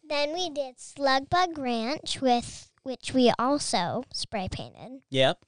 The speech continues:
Speaker 1: And on that one, I just did twenty twenty-three with a heart.
Speaker 2: <laughs>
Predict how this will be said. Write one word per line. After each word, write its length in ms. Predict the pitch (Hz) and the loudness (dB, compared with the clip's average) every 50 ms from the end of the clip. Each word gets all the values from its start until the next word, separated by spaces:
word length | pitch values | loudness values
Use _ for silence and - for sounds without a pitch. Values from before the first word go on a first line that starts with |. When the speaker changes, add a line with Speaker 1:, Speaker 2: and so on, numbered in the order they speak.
| _ _ _ _ _ - - - - | _ _ _ _ _ -20 -18 0 4
Speaker 1:
And 100 | 277 294 | 4 6
on 200 | 302 302 294 311 | 6 6 4 4
that 200 | 320 330 302 269 | 2 2 2 2
one, 140 | 285 285 277 | 2 4 4
I 160 | 269 262 254 | 4 2 2
just 320 | 240 254 247 - - - | 0 -2 -2 -4 -8 -6
did 280 | - 269 254 254 247 240 | -4 -2 0 0 0 0
twenty 260 | - - 269 269 262 247 | -2 -2 -2 -2 -2 -2
twenty-three 580 | - 262 262 254 240 240 - 240 226 220 220 | -2 -4 -4 -4 -4 -4 -4 -4 -4 -4 -6
with 140 | 226 226 - 226 | -8 -12 -16 -16
a 40 | |
heart. 280 | 226 233 220 175 127 - _ _ _ _ _ _ _ _ - 208 214 - - 220 - _ _ - - | -14 -8 -6 -6 -6 -8 _ _ _ _ _ _ _ _ -20 -20 -20 -20 -20 -20 -20 _ _ -8 -4
Speaker 2:
<laughs> 240 | 175 156 160 143 - | -2 -2 -2 -2 -4